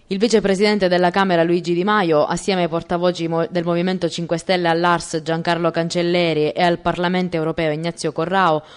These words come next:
oggi e domani farà un giro della Sicilia a sostegno dei candidati sindaci Cinque Stelle alle prossime elezioni amministrative dell'undici giugno.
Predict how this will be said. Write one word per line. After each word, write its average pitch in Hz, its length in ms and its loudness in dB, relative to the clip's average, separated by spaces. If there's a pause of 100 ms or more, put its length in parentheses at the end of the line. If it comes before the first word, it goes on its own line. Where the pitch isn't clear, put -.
(120)
oggi 202 220 -2
e 180 60 -2
domani 196 340 0
farà 175 240 -2
un 170 100 -4
giro 185 220 -2
della 156 240 -2
Sicilia 151 500 -4
a 160 60 0
sostegno 185 480 -2
dei 165 120 -2
candidati 175 460 -2
sindaci 165 480 -4
Cinque 170 300 -6
Stelle 185 360 -2
alle 160 140 -2
prossime 180 400 -6
elezioni 165 360 -6
amministrative 151 760 -8
dell'undici 165 560 -6
giugno. 139 440 -10